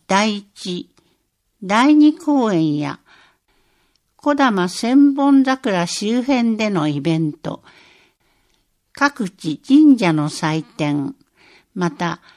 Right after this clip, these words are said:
市街地の空き地や空き店舗、公園などを生かし、県内外から多くの出店を呼び込んだ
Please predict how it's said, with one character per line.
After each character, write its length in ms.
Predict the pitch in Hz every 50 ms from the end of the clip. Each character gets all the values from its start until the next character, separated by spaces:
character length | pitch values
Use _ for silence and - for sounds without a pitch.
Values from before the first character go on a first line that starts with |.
| _ _ _ _
市 260 | _ - - - 220 220
街 320 | 285 320 320 311 277 -
地 180 | - - 175 170
の 240 | 160 160 151 -
空 160 | - - 180 170
き 160 | - - - -
地 200 | - - 196 185
や 240 | 175 170 - - - - _ _ _ _ _ _ _ _
空 140 | _ 190 185
き 200 | 277 - - - -
店 360 | 330 285 269 254 220 190 165
舗、 300 | 165 - 151 143 - - _ _ _ _ _ _ _ _ _ _ _ _ _
公 340 | - - 262 277 294 294
園 320 | 311 294 285 277 269 262 254
な 140 | 262 254 254
ど 220 | 254 214 185 175
を 100 | 170 160
生 180 | 160 151 - -
か 140 | 170 160
し、 360 | 160 - - - - - - _ _ _ _ _ _ _ _ _ _ -
県 380 | - 294 311 302 294 254 220 208
内 280 | 226 254 277 277 254
外 300 | 226 214 196 175 165 165
か 240 | 165 - - 165 151
ら 200 | 151 151 - - _ _ _ _ _ _ _
多 240 | - 277 302 320 294
く 180 | - - 262 202
の 160 | 185 170 165
出 240 | 165 - - - _ _ _ _
店 280 | - 240 226 220 220 214 214
を 60 | 208 202
呼 240 | - - 190 190
び 140 | 196 233 240 240
込 200 | - - 233 226 202 185
ん 40 | 160
だ 220 | 160 151 - -